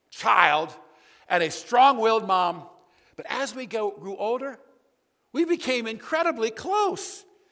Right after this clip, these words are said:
W-, one of my great joys, we had, we had a hamburger joint just by our house called Miner Dunn. Miner Dunn hamburgers, if you're raised on 'em, it's a commercial.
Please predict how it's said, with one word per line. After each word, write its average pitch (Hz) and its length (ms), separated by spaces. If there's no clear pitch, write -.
W-, 254 160
one 294 140
of 277 60
my 233 140
great 277 280
joys, 233 300
we 254 80
had, 240 140
we 240 60
had 226 100
a 196 40
hamburger 208 460
joint 165 380
just 156 200
by 202 160
our 196 100
house 185 240
called 165 220
Miner 175 320
Dunn. 135 400
Miner 226 380
Dunn 254 180
hamburgers, 185 560
if 147 140
you're 147 100
raised 220 320
on 247 140
'em, 233 80
it's - 120
a 220 60
commercial. 196 480